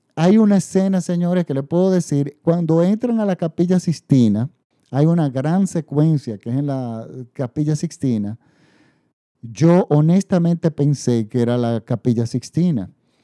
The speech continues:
Y m-, me distraje en algún, en un momento que tuve que dar, eh, que, que retroceder en la película, porque me detuve a pensar que, oye, Dije, "¿Cómo consiguieron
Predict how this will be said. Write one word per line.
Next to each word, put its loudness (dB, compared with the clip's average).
Y 2
m-, 4
me 2
distraje 2
en 2
algún, 2
en 2
un 4
momento 2
que -2
tuve 2
que 0
dar, 0
eh, -4
que, -2
que -4
retroceder 0
en 2
la 0
película, 2
porque 2
me 4
detuve 4
a 0
pensar 2
que, -6
oye, 0
Dije, 0
"¿Cómo 4
consiguieron 4